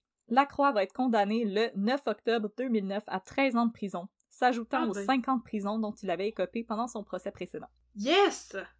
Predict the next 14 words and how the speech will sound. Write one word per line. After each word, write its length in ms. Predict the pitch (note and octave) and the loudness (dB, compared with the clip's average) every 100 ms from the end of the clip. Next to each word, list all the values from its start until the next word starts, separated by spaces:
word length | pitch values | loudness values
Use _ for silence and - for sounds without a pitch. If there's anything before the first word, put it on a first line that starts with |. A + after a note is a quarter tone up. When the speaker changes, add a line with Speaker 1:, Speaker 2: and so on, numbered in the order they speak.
| _ _ G3 | _ _ 0
Speaker 1:
Malheureusement, 640 | A3 A#3+ A3 G3+ G3 G#3+ | 2 4 2 0 -4 -4
à, 220 | G#3 G#3 G3+ | -2 -2 -2
de 440 | F#3+ - G#3 A3+ | -4 -10 0 2
nos 160 | B3+ A#3+ | 2 2
jours, 320 | A3+ A3 A3+ | 2 2 0
Vincent 280 | F#3 G3 G3 | -6 -6 -6
Lacroix 360 | F#3 - F#3 - | -6 -2 0 0
est 240 | F#3 F3 | -4 -4
en 60 | E3 | -8
liberté 420 | E3+ E3 - F3 | -4 -4 -6 -10
conditionnelle, 640 | - E3+ - D#3+ E3+ G3+ | -12 -14 -10 -6 -4 -6
il 80 | F#3 | -8
n'est 120 | C#3+ - | -16 -18
plus 240 | G3 F#3+ | -18 -18